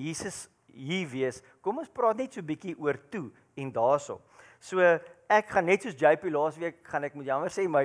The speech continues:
my versies is oorwegend in Engels, so julle moet maar die Afrikaans volg daar vir oggend. En, eh, ek wil begin en ek lees vir ons uit Handelinge,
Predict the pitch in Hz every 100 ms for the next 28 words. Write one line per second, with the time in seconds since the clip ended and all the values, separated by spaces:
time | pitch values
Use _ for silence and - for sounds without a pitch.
0 | 135 135 - 160 151 143 147 131 123 123
1 | 135 156 135 - 170 196 190 - - -
2 | - - 143 143 135 147 147 147 143 143
3 | 151 - 151 180 175 170 - 175 170 135
4 | 135 131 135 - 151 139 160 143 - -
5 | - _ - 139 143 139 135 139 - -
6 | 165 185 175 180 - 226 190 165 135 170
7 | 180 - 175 160 143 123 123 170 180 175